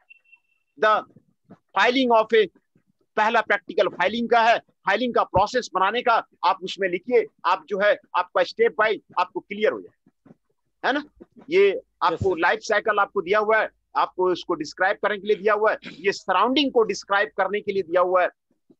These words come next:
Speaker 1: कि in a city center में these are the things are there,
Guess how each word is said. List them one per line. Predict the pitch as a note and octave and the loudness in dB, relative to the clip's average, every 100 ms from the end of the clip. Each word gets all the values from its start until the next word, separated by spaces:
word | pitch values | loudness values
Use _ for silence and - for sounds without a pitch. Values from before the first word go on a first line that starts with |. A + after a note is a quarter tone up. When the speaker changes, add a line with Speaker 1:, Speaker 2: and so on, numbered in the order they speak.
| _ _ | _ _
Speaker 1:
कि | G#3 F3+ - _ F3+ | -8 -8 -12 _ -6
in | G3 | -4
a | F#3+ | -2
city | G3+ G#3+ - | -4 -8 -4
center | F#3 F#3+ A#3 | -4 0 0
में | B3 A3+ - - C3+ | 0 -2 -4 -18 -10
these | G3 G#3 | -8 -2
are | G3 F3+ | 0 0
the | E3+ | -2
things | - G#3+ A3+ | -2 -6 -2
are | A3 G#3 | -2 2
there, | A#3 A#3 | 2 2